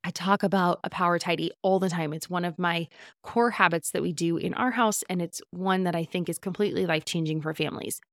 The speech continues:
So every day after dinner, before we get to sit down and watch T V or do something fun, play a game, anything like that,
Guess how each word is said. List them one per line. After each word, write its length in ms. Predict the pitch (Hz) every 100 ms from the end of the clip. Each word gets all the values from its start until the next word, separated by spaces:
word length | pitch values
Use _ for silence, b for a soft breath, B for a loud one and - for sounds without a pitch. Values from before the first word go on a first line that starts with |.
| _ _ _ _
So 320 | - 247 226 - -
every 300 | 208 220 277
day 400 | 262 226 240 247 -
after 320 | 175 - 226
dinner, 380 | 220 208 208 202 _ _ _ -
before 440 | 196 - 190 196
we 100 | 220
get 160 | 233 233
to 140 | - 240
sit 220 | - 208
down 280 | 214 196 185
and 160 | 185
watch 240 | 165 156 -
T 160 | 180
V 280 | 170 247 269
or 160 | 247 202
do 120 | 190
something 280 | 180 165 170
fun, 300 | - 196 202
play 220 | - 160
a 40 |
game, 380 | 160 214 214 208
anything 380 | - 208 185 226
like 180 | 233 -
that, 260 | 180 170